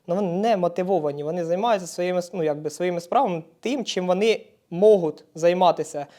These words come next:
В плані там, що, ну, в плані, в якому плані? Вони на своєму місці, там, в цей час. І, ну, одних толку, типа, не буде там.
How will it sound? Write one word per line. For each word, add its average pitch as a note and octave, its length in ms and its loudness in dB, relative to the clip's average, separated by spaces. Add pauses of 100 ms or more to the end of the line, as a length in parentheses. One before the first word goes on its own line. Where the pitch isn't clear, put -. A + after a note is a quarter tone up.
(220)
В - 60 -20
плані F#3 280 4
там, E3+ 180 0
що, F#3+ 680 2
ну, F#3 140 -6
в D#3+ 40 -10
плані, G3 380 0
в - 680 -8
якому F#3+ 220 4
плані? E3 280 4
Вони G3+ 400 2 (360)
на F#3+ 180 2
своєму G#3+ 380 2
місці, G#3 440 0 (600)
там, D3+ 180 -6
в - 40 -16
цей - 240 2
час. - 380 -4 (580)
І, G3+ 920 2 (100)
ну, G#3 120 2
одних G3 260 4
толку, C#4+ 320 2
типа, E3 220 0
не G3 120 2
буде F#3+ 280 2
там. D3 260 -2